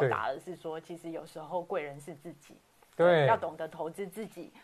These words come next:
Speaker 1: 然后进修，你才可以去
Speaker 2: 让自己增值。
Speaker 1: 不断地去做提升跟增值，这样子。对。
Speaker 2: OK。
Speaker 1: 是。
Speaker 2: 好的，那今天呢，阿明当家的线上直播 online 哈，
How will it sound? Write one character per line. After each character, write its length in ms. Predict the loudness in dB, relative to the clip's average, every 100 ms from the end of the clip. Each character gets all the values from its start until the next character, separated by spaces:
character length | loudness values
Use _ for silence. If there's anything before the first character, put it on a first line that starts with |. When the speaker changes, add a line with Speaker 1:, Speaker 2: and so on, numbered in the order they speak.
| -16
Speaker 1:
然 80 | -10
后 460 | -8 -4 -2 -2 -4
进 260 | -8 -12
修， 360 | -10 -2 -2 -2
你 120 | -6
才 160 | -8 -8
可 160 | -4
以 160 | -6 -6
去 420 | -10 -8 -6 0
Speaker 2:
让 160 | 4 6
自 120 | 6
己 160 | 0 2
增 180 | 4 4
值。 40 |
Speaker 1:
不 80 | 6
断 160 | 4
地 100 | 4
去 160 | -2 -4
做 200 | 0 0
提 240 | 0 -10
升 240 | -6 -4 -4
跟 180 | -8 -6
增 240 | -6 -8
值， 240 | -16 -18 -12
这 80 | -12
样 100 | -12 -18
子。 140 | -20 -20 -20 _ _
对。 160 | -4 -4
Speaker 2:
OK。 340 | -4 -10 -10 -16 _ _ -20
Speaker 1:
是。 80 | -20 -20 _ _ -8
Speaker 2:
好 100 | -2
的， 260 | 0 0 -4 _ _
那 280 | 0 2 2
今 200 | 0 4
天 200 | 6 6
呢， 300 | 6 2 -2 0
阿 120 | 2
明 180 | 4 2
当 200 | 0 2
家 180 | 2 4
的 140 | 2
线 180 | 0 -2
上 180 | 0 0
直 80 | 0
播 220 | 0 0
online 500 | 0 0 2 2 2
哈， 240 | -4 -6